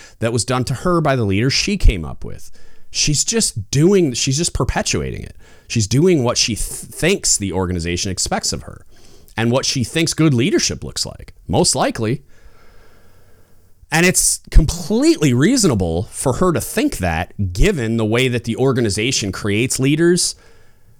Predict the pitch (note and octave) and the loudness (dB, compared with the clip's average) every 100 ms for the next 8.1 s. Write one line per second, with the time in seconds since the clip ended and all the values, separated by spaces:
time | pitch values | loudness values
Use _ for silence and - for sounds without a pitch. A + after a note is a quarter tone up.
0 | _ - G2 F2+ D#2+ D2 C#2 C#2 - - | _ -6 -2 0 0 0 -2 -6 -6 -2
1 | G#2 A#2+ B2+ A#2+ A2 A2 G#2+ G#2 D#2+ F2 | 2 2 4 2 2 0 0 -2 -2 -2
2 | G#2 B2+ D3+ E3 E3+ G2+ F#2 F#2 D#2+ D2+ | 0 2 2 0 0 -2 0 0 0 0
3 | F2+ C#3 D#3+ - F3 D3+ D#3+ F3+ G3 F#3 | 0 2 0 2 2 2 2 2 2 0
4 | - - B2 E3 B2+ G#2 B2 D3 A#2+ D3 | -4 0 2 4 2 0 0 0 -4 0
5 | B2+ A#2 C3+ D#3+ G3+ A3+ - - - - | 2 2 2 0 -2 -4 -10 -20 -20 -20
6 | - - - - - - G#2 C#3 F3 D3+ | -20 -20 -20 -20 -20 -4 0 2 2 4
7 | E3 E3 D3+ E3 D3 B2+ C#3 D#3 F3+ A3 | 6 6 4 4 2 0 0 0 0 -2
8 | A3+ | -4